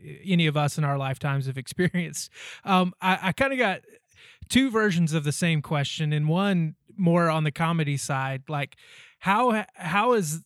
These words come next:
what the world is going through right now impacting the way you're, you're moving forward in comedy? Because obviously you've had to pivot. You're not doing as many, you know, live shows in person and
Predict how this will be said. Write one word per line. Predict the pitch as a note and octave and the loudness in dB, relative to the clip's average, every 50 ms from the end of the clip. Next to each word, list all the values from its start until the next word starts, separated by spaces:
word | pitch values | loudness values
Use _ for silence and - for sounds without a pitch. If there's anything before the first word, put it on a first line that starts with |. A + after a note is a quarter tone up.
| - F3+ F3+ | -14 -10 -2
what | F3 E3+ F#3 F3 | 2 2 2 2
the | - F3 | 2 0
world | D#3+ F3 F#3 F#3+ F3+ | 2 2 2 0 0
is | E3 D3 | -2 -2
going | C#3+ E3+ E3 E3 E3 | 0 0 0 0 0
through | - - D3+ | -2 -2 -2
right | D3 C#3+ C#3+ | -2 0 0
now | C#3+ D#3 D3 D3 | -2 -2 -2 -2
impacting | - F#3 F3+ F3+ - F#3 F3+ E3+ D#3 - F3 E3 D#3 D3 C#3+ C#3 C#3 | 0 2 2 4 4 2 2 2 0 2 2 2 2 2 -2 -2 0
the | C#3+ D3+ | 0 0
way | C#3 D3+ D3+ D#3 D#3+ | 2 2 0 0 0
you're, | D#3 D3+ D3+ D3+ D3+ D3 C#3+ C3+ C3 - _ - | -2 -2 0 0 0 0 -2 -4 -6 -8 _ -6
you're | F3 D#3+ D#3+ D#3 D3 C#3+ C3+ C3+ _ - | -4 -2 0 0 0 -2 -4 -6 _ -2
moving | F3 D#3+ E3+ F3 E3+ E3 D#3 C3+ | 2 4 6 6 4 2 0 -4
forward | - - E3 E3+ F3 D#3+ D3 C#3 C3 | -4 -4 -4 -2 -2 -2 -2 -2 -4
in | C3 B2+ | -6 -8
comedy? | - - C3+ B2 B2 B2 - - C#3 C#3 - | -8 -8 -8 -8 -10 -12 -14 -16 -18 -10 -8
Because | F3 D#3+ - E3 D3 | -6 -2 0 0 2
obviously | E3 E3 F3+ F3+ F3+ D#3 - - E3 D#3 D3+ D3+ - - - | 2 2 2 2 0 0 0 -2 -2 -2 -2 -4 -6 -10 -10
you've | E3 E3+ D#3+ D#3 - | -4 -2 -2 -2 0
had | E3 D#3 D3 | -2 -2 -2
to | C#3+ C#3 | -4 -4
pivot. | - E3+ E3+ D#3 D#3+ D#3+ D3 | -2 0 0 0 0 -2 -2
You're | D#3 D#3 D3 | -4 -4 -4
not | D3 C#3+ C#3 | -4 -4 -4
doing | D3 D3 D3 D3 C#3+ C#3+ | -2 -2 -2 -2 -2 -4
as | - C#3+ C#3+ C#3+ | -4 -4 -4 -2
many, | D3+ D#3+ D#3 D3+ | 0 0 0 -2
you | C#3+ C#3 - C#3+ D3 C#3+ | -4 -8 -12 -10 -10 -8
know, | C3 | -8
live | C3 C#3 D3 D#3 D#3+ D3+ | -4 -2 0 0 0 0
shows | - - F3+ E3+ E3 E3 E3 D3 | 0 0 0 2 2 0 -2 -6
in | C#3+ C#3+ | -8 -10
person | C3 - E3 E3 D3+ - E3+ E3 D#3+ D#3 D3 | -8 -6 -6 -6 -4 -2 -2 -2 -2 -4 -6
and | C3+ B2+ B2+ | -8 -12 -14